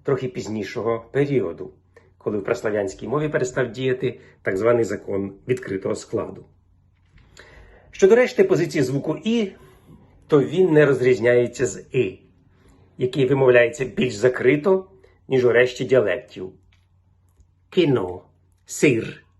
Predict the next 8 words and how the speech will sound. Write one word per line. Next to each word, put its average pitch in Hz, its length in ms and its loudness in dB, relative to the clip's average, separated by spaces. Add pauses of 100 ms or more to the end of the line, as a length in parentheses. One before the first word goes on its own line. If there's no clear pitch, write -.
(240)
Ірина, 101 680 2 (680)
іди. 127 540 2 (1080)
Таким 147 280 -2
чином, 156 400 2 (460)
пика, - 540 -2 (160)
морда, - 540 2 (500)
і 117 380 -6 (320)
піка - 500 -8